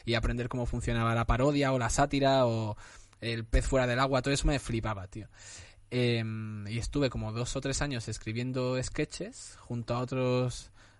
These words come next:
otros alumnos de este curso de guión de sketches y por inercia empezaron a programar a monologuistas en la sala.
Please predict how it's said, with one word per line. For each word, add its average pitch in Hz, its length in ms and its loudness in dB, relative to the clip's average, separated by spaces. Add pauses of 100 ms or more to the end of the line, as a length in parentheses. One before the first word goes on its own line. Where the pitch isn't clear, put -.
(120)
otros 123 320 0
alumnos 127 400 0
de 123 200 2
este 120 220 -2
curso 123 680 -4
de 120 120 -2
guión 123 400 -2
de 120 100 -2
sketches - 580 -6 (600)
y 135 520 4 (760)
por 143 180 6
inercia 190 800 0
empezaron 143 580 2
a 151 80 -2
programar 147 420 2
a 160 60 4
monologuistas 120 680 -4
en 110 100 -6
la 110 100 -6
sala. 110 340 -8